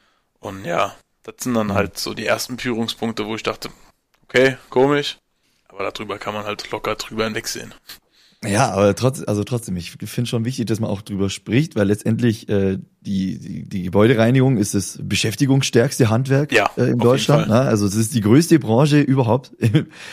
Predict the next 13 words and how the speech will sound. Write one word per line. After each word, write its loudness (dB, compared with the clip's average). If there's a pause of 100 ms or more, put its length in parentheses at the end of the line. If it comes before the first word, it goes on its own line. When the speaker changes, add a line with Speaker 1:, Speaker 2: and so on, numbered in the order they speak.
(120)
Speaker 1:
Ja. 4
Speaker 2:
im 2
Handwerk 2
und 2 (600)
man 4
muss 4
sich 6
nur 6
mal 4
vorstellen, 2
was 0
würden 4
wir 4